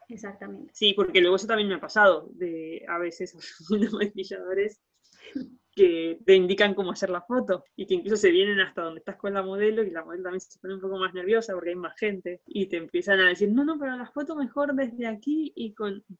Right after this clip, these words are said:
Speaker 2: yo, "Pero bueno, si yo no le dije cómo tenía que <laughs> hacer su maquillaje, ¿por qué?". Y
Speaker 1: Sí,
Speaker 2: bueno, pero
Speaker 1: eso
Speaker 2: bueno,
Speaker 1: también
Speaker 2: todos los, en
Speaker 1: tiene
Speaker 2: cualquier
Speaker 1: que
Speaker 2: trabajo pasan esas cosas.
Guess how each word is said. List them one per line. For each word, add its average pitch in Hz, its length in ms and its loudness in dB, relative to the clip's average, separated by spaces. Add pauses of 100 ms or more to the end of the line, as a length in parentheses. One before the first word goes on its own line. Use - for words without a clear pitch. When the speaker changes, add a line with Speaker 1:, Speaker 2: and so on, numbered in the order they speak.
Speaker 2:
yo, 185 160 -10 (380)
"Pero 175 240 -4
bueno, 202 360 -6 (220)
si 214 100 -10
yo 208 120 -10
no 214 120 0
le 196 80 4
dije 208 240 2
cómo 185 180 -2
tenía 185 220 -4
que 180 80 -4 (180)
<laughs> 220 180 4
hacer - 20 -4
su 220 140 0
maquillaje, 208 680 -4
¿por 196 180 -12
qué?". 196 160 -12 (800)
Y 180 160 -4
Speaker 1:
Sí, - 20 -4
Speaker 2:
bueno, 196 300 -4
pero 170 160 -2
Speaker 1:
eso - 0 -
Speaker 2:
bueno, 170 180 -2
Speaker 1:
también 185 120 -8
Speaker 2:
todos 185 220 4
los, 185 120 -2 (200)
en 190 120 -2
Speaker 1:
tiene - 0 -
Speaker 2:
cualquier 185 300 0
Speaker 1:
que 214 40 -6
Speaker 2:
trabajo 180 320 -4
pasan 175 320 -6
esas 165 220 -14
cosas. 175 360 -14